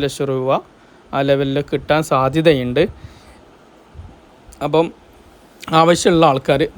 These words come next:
താഴെ കൊടുത്ത നമ്പറിൽ ബന്ധപ്പെട്ടോളൂ ട്ടോ. മഞ്ചേരിക്ക് അടുത്ത് തന്നെയാണ്,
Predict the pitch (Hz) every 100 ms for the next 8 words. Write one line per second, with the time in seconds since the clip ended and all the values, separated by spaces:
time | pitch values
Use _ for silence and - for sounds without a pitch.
0 | - 135 139 147 147 139 - 165 - 143
1 | 135 131 135 135 160 - 131 127 139 135
2 | 123 131 123 120 127 117 _ - - -
3 | - - - - - _ _ - - -
4 | - 143 143 139 147 147 160 160 165 175
5 | 143 - 151 135 123